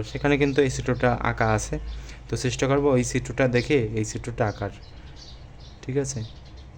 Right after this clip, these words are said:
নাহলে কিন্তু, আহ, সমস্যা হতে পারে যদি তোমরা একবারে ডিরেক্ট এখান থেকেই যদি আঁকার চেষ্টা করো তাহলে। কারণ দেখবা যে এই ক্যামেরার মাধ্যমে এতটা, আহ, নিখুঁতভাবে কিন্তু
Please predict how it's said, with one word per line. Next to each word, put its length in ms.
নাহলে 340
কিন্তু, 280
আহ, 380
সমস্যা 360
হতে 160
পারে 240
যদি 260
তোমরা 180
একবারে 280
ডিরেক্ট 320
এখান 240
থেকেই 280
যদি 120
আঁকার 320
চেষ্টা 220
করো 220
তাহলে। 280
কারণ 160
দেখবা 280
যে 60
এই 80
ক্যামেরার 440
মাধ্যমে 260
এতটা, 440
আহ, 520
নিখুঁতভাবে 480
কিন্তু 400